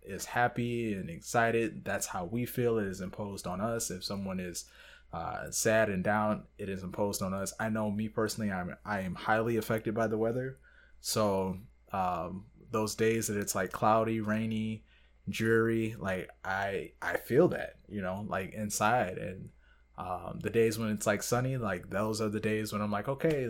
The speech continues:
like, <laughs> let's go o-, to the beach," or something like that. You know, like, I'm, I'm super excited to do that. So I just think for me, one of the first things that I think about, um, when you feel stuck is you need to surround yourself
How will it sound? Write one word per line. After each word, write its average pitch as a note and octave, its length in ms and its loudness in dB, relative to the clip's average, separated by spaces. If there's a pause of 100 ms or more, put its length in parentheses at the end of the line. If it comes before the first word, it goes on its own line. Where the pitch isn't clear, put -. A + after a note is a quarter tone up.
(160)
like, G2+ 400 -4 (580)
<laughs> - 0 - (200)
let's B2 360 6
go C3+ 680 8
o-, A2 200 0 (160)
to F#3+ 100 2
the A2 140 2
beach," A2+ 360 -2
or A2+ 100 2
something A2+ 300 -4
like A2 180 0
that. - 180 2
You D#3+ 80 10
know, D3 100 12
like, A#2 200 8
I'm, A#2 220 4
I'm G#2+ 200 -4
super A2 400 -2
excited F#2+ 440 -2
to - 80 -6
do G#2+ 200 -2
that. F2+ 300 -4
So F#2+ 360 -2 (640)
I B2+ 120 6
just C#3 260 4
think B2+ 360 4 (840)
for - 160 -4
me, B2+ 240 2
one A#2 200 2
of A2 100 0
the G2+ 80 -2
first A2+ 280 4
things G#2 260 0
that F#2+ 100 0
I G2 80 0
think G#2+ 260 -4
about, F#2 480 2 (540)
um, F2+ 400 -8
when G2+ 160 -2
you F#2+ 80 -4
feel A#2+ 320 2
stuck G#2 340 0
is G#2 160 -6
you A2 60 -2
need A2+ 240 -2
to A#2+ 100 -4
surround G2+ 560 -2
yourself F#2+ 680 -2